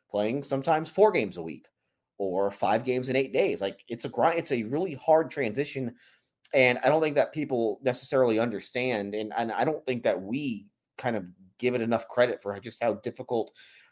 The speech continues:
the transition can be. And in college, you're playing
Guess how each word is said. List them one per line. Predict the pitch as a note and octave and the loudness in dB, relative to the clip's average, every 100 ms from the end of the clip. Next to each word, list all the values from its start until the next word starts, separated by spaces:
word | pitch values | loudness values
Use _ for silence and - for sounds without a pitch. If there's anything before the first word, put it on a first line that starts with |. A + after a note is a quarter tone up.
| - | -6
the | A2+ | -4
transition | C3 A#2 A2+ A#2 G#2+ | 0 -2 -2 -6 -8
can | F#2+ F#2+ | -8 -4
be. | B2+ B2+ | -4 -2
And | C3+ G#3 F3+ | 2 4 4
in | C3 | 0
college, | - F3+ G3 C#3+ C#3 - _ _ _ | 2 6 6 6 0 -12 _ _ _
you're | C3 C#3 | -6 -4
playing | F3 D#3+ C3 G#2 | 0 2 2 -2